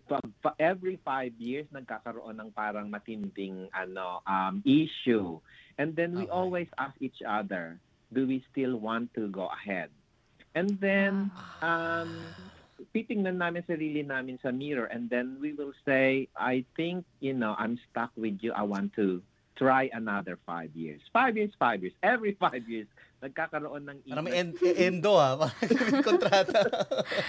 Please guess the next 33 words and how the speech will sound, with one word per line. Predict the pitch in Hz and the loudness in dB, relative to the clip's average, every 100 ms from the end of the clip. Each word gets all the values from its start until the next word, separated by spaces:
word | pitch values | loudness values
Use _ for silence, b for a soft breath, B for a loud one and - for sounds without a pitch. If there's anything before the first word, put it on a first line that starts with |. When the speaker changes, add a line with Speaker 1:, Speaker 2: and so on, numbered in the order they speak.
| B B | B B
Speaker 3:
Parang | 269 285 294 | 2 6 6
Speaker 1:
Oo, | |
Speaker 3:
may | 302 - | 8 8
Speaker 1:
walang | 214 | 6
Speaker 3:
check | 277 269 269 | 4 2 2
Speaker 1:
end. | 269 | 2
Speaker 3:
every | 254 269 254 | 4 2 4
five | 240 220 | 4 2
years, | 220 247 247 - | 0 -2 -2 -4
no? | 190 190 208 _ _ _ _ _ _ 165 | -6 -6 -8 _ _ _ _ _ _ -20
Speaker 1:
Yes, | 208 196 180 | -16 -14 -10
and | 196 | -8
Speaker 2:
It's | |
Speaker 1:
then | 190 - | -4 -4
Speaker 2:
good, | 208 | -4
Speaker 1:
we | 202 | -6
Speaker 2:
ah. | |
Speaker 1:
will | 208 202 - | -6 -8 -8
always | 175 170 170 165 - | -8 -8 -12 -12 -8
say, | 156 151 151 151 | -6 -4 -6 -8
um, | 104 123 123 123 | -8 -8 -8 -10
"Yeah, | 120 113 101 92 87 87 | -12 -8 -4 -4 -4 -6
I | 117 | -6
want, | 139 139 135 | -6 -10 -12
I | 110 107 110 113 104 - | -12 -10 -10 -14 -6 0
still | 110 | 2
love | 98 92 90 | 2 2 2
you | 98 110 131 180 - | -2 -2 -2 -4 -10
and | 90 90 92 | -12 -8 -6
I | 95 | -4
want | 90 92 95 104 | -2 -2 -2 -4
to | - | -6
continue." | - 92 - 87 76 73 | -8 -8 -8 -10 -10 -12